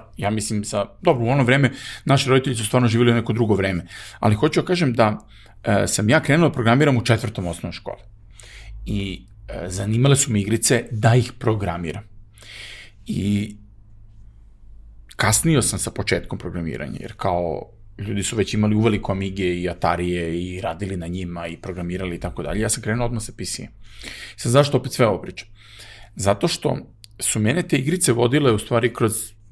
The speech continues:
većinu života, to programiranje igrica. I to je trajalo, boga mi, posle Capital Punishmenta još sigurno, pa, desetak, možda i petnaest godina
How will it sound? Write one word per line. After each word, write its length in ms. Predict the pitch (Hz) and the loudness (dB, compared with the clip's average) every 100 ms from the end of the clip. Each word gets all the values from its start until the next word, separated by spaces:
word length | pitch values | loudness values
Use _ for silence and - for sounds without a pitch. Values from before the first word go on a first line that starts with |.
| - - | -20 -6
većinu 400 | 110 - 117 104 | -4 0 0 0
života, 380 | 98 92 85 - | -2 -4 -6 -4
to 180 | 104 | -4
programiranje 580 | - 95 101 98 95 85 | -2 -2 -2 -2 -2 -4
igrica. 360 | 62 78 - - - | -8 -12 -12 -14 -12
I 360 | 98 98 95 - - - - - | -8 -6 -8 -12 -20 -20 -20 0
to 120 | 143 | 2
je 120 | 170 | 2
trajalo, 300 | 170 170 170 | 2 2 2
boga 260 | 120 139 170 | 0 0 0
mi, 280 | 165 107 - - - - - - - - | 0 -2 -8 -20 -20 -20 -20 -20 -18 -2
posle 260 | 120 - | -2 0
Capital 380 | 135 123 - 127 | 0 2 0 0
Punishmenta 580 | - 110 147 175 135 131 | 2 2 0 -2 0 2
još 220 | 123 117 | 2 0
sigurno, 580 | - 202 214 196 156 - - - - - - - | -4 -4 0 2 0 -2 -12 -20 -20 -20 -20 -18
pa, 180 | - 170 | 0 2
desetak, 560 | 113 107 - 139 - 113 | 2 0 2 0 0 -2
možda 200 | 120 123 | 0 0
i 80 | - | 2
petnaest 300 | 127 131 110 | 2 2 2
godina 380 | 113 87 71 | 2 2 -6